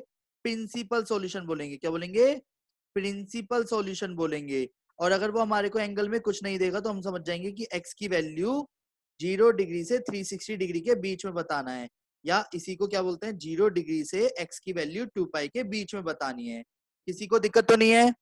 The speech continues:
जैसे कि अब मैं आप question को बताने से पहले कुछ basic concept जो हमने पहले दिन की पहली class में सीखे थे ट्रिगोनोमेट्री के,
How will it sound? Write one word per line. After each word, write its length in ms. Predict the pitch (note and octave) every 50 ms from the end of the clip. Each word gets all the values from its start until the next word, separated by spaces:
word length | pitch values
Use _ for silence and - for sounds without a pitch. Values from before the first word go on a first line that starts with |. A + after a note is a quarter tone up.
| _ - - - - _ _ -
जैसे 340 | C#3+ E3+ F#3 F3 G#3+ A3+
कि 120 | A3+ A3+ B3+
अब 80 | B3
मैं 120 | A3+ A#3+ B3
आप 200 | A#3+ A#3 F#3 - -
question 520 | - - - G3+ F#3 - - G#3+ G#3+ A3+
को 380 | A3+ - - _ _ - A#3+ A#3+
बताने 480 | F#3+ G#3+ F3+ - F#3 F#3 F#3+ G3+ A3+ A3+
से 140 | B3 A#3
पहले 320 | A3 A3+ G3+ F3+ F3+ G#3 A3+
कुछ 180 | - B3 G#3+
basic 440 | G3 D3+ E3+ F3 E3 E3 A#3+ A#3 -
concept 380 | A3 G3+ F#3+ F3+ - A3 G#3+ F#3+
जो 100 | G3+ G3+
हमने 180 | F#3+ G3 B3
पहले 360 | A#3 - A3 F3+ F3 A3 C4+ B3
दिन 200 | G3 A#3 G#3+ F#3
की 120 | A#3 B3+
पहली 320 | G#3+ - G#3 G3 G#3+ A#3
class 280 | F#3+ A3 G#3+ G#3 G3+ F#3+
में 60 | G3+
सीखे 300 | G3 - G3+ E3+ E3 F#3
थे 100 | F#3 G#3
ट्रिगोनोमेट्री 640 | G3 - - F3+ E3 F3 F3+ F3+ F3 E3+ - F3 E3
के, 220 | - G3+ A#3